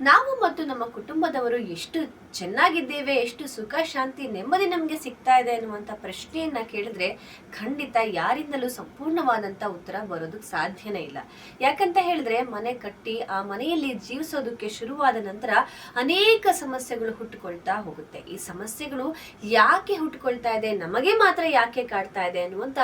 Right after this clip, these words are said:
ಅನೇಕ ಪ್ರಶ್ನೆಗಳು ಒಂದರ ನಂತರ ಮತ್ತೊಂದು ಹೀಗೆ ಬರ್ತಾ ಹೋಗುತ್ತೆ. ಆ ಸಮಸ್ಯೆಗೆ ಪರಿಹಾರವನ್ನ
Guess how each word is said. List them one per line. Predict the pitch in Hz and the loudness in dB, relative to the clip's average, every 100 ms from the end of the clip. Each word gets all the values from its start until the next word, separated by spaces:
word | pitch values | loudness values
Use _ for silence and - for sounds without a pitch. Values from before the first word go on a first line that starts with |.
| - | 4
ಅನೇಕ | 214 247 320 381 - 294 | 2 -6 -2 0 0 -4
ಪ್ರಶ್ನೆಗಳು | 214 214 - 254 269 254 - - 233 | -4 -8 -8 -4 0 -2 -4 -8 2
ಒಂದರ | 277 359 349 269 | 4 4 4 2
ನಂತರ | 214 254 254 233 | 0 0 2 2
ಮತ್ತೊಂದು | 208 202 214 262 240 196 | 2 -2 -4 -4 -4 -4
ಹೀಗೆ | 220 302 214 208 262 - - 175 | -4 -6 -2 -2 -2 -8 -12 -4
ಬರ್ತಾ | 185 - 196 220 | -4 0 2 2
ಹೋಗುತ್ತೆ. | 196 165 160 - | 0 -10 -10 -10
ಆ | - 185 | -6 -4
ಸಮಸ್ಯೆಗೆ | - 185 262 302 311 302 | -6 -6 -6 -4 -2 -2
ಪರಿಹಾರವನ್ನ | 277 214 220 285 359 370 330 | -2 -2 0 4 4 6 2